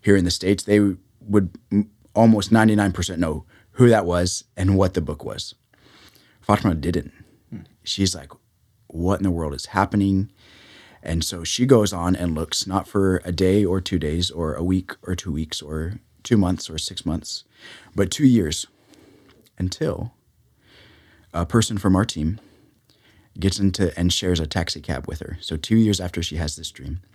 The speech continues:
Speaker 1: And our team member then goes and, you know, we br-, believe in broadly sowing, talking to her. And within the first five minutes, she's just talking about Jesus, who Jesus is to her.
Speaker 2: Hmm.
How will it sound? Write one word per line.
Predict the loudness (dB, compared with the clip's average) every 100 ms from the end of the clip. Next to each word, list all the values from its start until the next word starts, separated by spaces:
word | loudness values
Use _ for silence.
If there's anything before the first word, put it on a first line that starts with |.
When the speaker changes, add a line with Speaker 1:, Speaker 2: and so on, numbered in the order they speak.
| _ -20 -20 _ _ -20 -20 -20
Speaker 1:
And | -8 -4 -2 -2 -2 -4 -6 -10 -12 -6
our | -4
team | -2 4 4
member | 4 2 0 0 -2 -6 -6
then | 2 4 4
goes | 0 -2 -4 -8 -14 _ _
and, | -8 -6 -4 -2
you |
know, | 0
we | 0 0
br-, | -2
believe | -4 -2 2 2 2
in | 2 0 -2 -8 -4
broadly | 0 2 2
sowing, | -2 -2 -2
talking | 2 0 2 0
to | 2
her. | 0 -2 -10 -20 -10
And | -4 -2
within | 0
the | -2
first | 0 -2 -2
five | -2
minutes, | 0 -2 -4
she's | -8 -8
just | -8 -8
talking | -6 -6 -6
about | -6 -8
Jesus, | -8 -10 -8
who | -4 -2
Jesus | -4 -6 -8 -6
is | -6 -8 -18 _ _
to | -2
her. | 4 4 2 -8 _ -6
Speaker 2:
Hmm. | -4